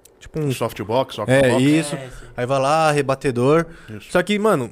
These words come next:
Speaker 1: se botar pro Mask fazer isso, não vai saber nada.
Speaker 2: Uhum.
Speaker 1: Eu, eu, eu,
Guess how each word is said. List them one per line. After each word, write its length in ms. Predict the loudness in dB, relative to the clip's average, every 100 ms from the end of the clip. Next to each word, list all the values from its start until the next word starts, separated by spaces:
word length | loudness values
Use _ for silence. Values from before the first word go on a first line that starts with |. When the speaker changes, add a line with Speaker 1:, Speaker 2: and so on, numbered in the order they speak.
| -12
Speaker 1:
se 180 | -12 -4
botar 360 | -2 -2 -4
pro 180 | -4 -4
Mask 320 | -2 -2 -2 -6
fazer 220 | -6 -4
isso, 140 | -6
não 60 | -6
vai 80 | -4
saber 260 | -2 0 2
nada. 340 | 2 0 -4 -14 -20 -14 -8
Speaker 2:
Uhum. 80 |
Speaker 1:
Eu, 140 | -6 -4
eu, 120 | -2
eu, 140 | 0